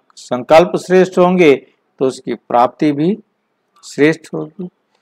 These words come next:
ये बाबा ने पच्चीस मार्च उन्नीस सौ पचानवे को कहा। जब हर संकल्प श्रेष्ठ होगा तभी स्वयं का और विश्व का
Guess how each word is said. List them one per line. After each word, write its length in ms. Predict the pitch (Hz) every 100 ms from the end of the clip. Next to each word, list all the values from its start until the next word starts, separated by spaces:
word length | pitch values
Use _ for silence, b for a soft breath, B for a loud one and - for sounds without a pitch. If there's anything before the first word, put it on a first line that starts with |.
| _ _
ये 140 | 120 117
बाबा 420 | 110 120 123 135
ने 160 | 135 139 - -
पच्चीस 540 | 190 - - 180 - -
मार्च 520 | 107 127 123 - - _ _ _ _ _ -
उन्नीस 400 | 143 151 143 -
सौ 140 | - 120
पचानवे 760 | - - - 127 117 120 117 107
को 300 | - 135 180
कहा। 840 | - _ _ _ _ _ _ - _ _ _ _ _ - _ _ _ _ _ _ _ _ _ _ _ _ _ _ _ _ _ _ _ _ _ -
जब 260 | - 202
हर 320 | 196 165 214 254
संकल्प 600 | - 254 247 247 254 254
श्रेष्ठ 420 | - 233 233 233
होगा 320 | 226 220 226 247 - _ _ _ _ _ _ _ _ _ _ _ _ _ _ _ _ _ _ -
तभी 500 | 165 - 151 185 254
स्वयं 480 | 214 - 185 180 175
का 340 | - 175 175 190
और 320 | - - 135
विश्व 440 | 123 160 165 147
का 300 | 127 - 120